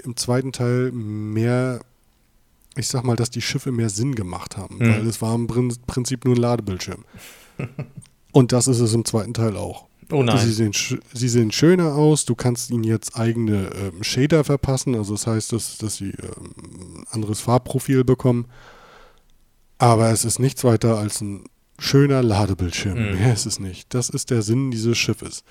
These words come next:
Speaker 2: Na, schade.
Speaker 1: Und
Speaker 2: Hätten sie, glaub ich,
Speaker 1: und da hätten sie
Speaker 2: äh,
Speaker 1: echt mehr draus
Speaker 2: mhm.
Speaker 1: machen können. So, so ein kleiner Weltraumkampf mit den Kabalen, das sind die Feinde im zweiten Teil, oder mit, mit anderen Sachen, keine Ahnung, das wär
Speaker 2: Mhm.
Speaker 1: so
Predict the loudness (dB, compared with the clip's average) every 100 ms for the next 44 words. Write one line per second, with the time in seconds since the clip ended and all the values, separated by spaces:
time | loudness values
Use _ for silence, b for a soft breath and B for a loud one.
0 | b -6 -4 -4 -4 -8 -14 -16 -12 -12
1 | -8 -6 -2 0 2 0 6 6 6 4
2 | 2 2 -2 0 0 2 0 -2 -4 -4
3 | -4 -2 -2 -2 -2 0 2 4 2 0
4 | -4 -12 -16 -20 _ _ _ -4 -2 -2
5 | -4 -4 -2 -2 -2 -2 0 -2 0 -4
6 | -2 -4 -2 -2 0 0 -2 -4 -8 -8
7 | -8 -4 -2 -2 -2 -6 -6 -6 -4 -2
8 | -2 -4 B B B B 0 4 6 4
9 | 2 2 2 0 -2 0 -2 0 0 -2
10 | -4 -6 -4 -2 0 0 0 2 4 4